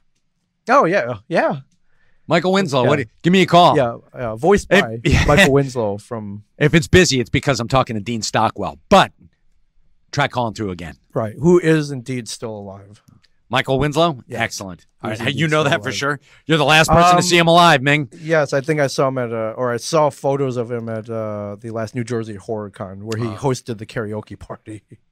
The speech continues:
Speaker 2: Oh, that would have been awesome.
Speaker 1: But that was, you know, that was almost two years ago. So, you know, could he have passed by
Speaker 2: You're
Speaker 1: then and we
Speaker 2: hoping.
Speaker 1: didn't know?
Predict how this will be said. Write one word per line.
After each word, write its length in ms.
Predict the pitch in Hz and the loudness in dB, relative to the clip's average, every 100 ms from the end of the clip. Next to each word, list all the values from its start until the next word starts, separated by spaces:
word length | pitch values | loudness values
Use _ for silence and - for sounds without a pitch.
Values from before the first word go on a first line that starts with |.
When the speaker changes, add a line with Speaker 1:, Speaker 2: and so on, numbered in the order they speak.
| _ - | _ -14
Speaker 2:
Oh, 80 | 101 | -8
that 200 | 104 175 | -6 -6
would 80 | 135 | -8
have 60 | |
been 100 | 82 | -12
awesome. 320 | 71 69 - 247 | -18 -14 -6 0
Speaker 1:
But 80 | |
that 80 | 240 | 2
was, 260 | 175 135 156 | 2 0 -4
you 100 | 156 | -4
know, 60 | |
that 140 | 131 147 | 0 2
was 140 | 160 | 2
almost 320 | 139 113 107 - | 0 -4 -8 -10
two 140 | 123 | -8
years 220 | 113 113 | -6 -6
ago. 220 | 107 104 | -8 -8
So, 580 | 104 - 110 104 101 101 131 | -6 -4 -4 -4 -8 -12 -10
you 100 | 113 | -10
know, 160 | 104 | -10
could 180 | - 120 | -10 -8
he 60 | 117 | -6
have 140 | 101 | -6
passed 300 | - 110 - | -6 -6 -6
by 80 | 120 | -4
Speaker 2:
You're 80 | 117 | -4
Speaker 1:
then 60 | 120 | -2
and 60 | |
we 20 | 113 | -2
Speaker 2:
hoping. 140 | 120 | -2
Speaker 1:
didn't 260 | 120 113 107 | -4 -6 -8
know? 380 | 104 123 123 | -6 -4 -6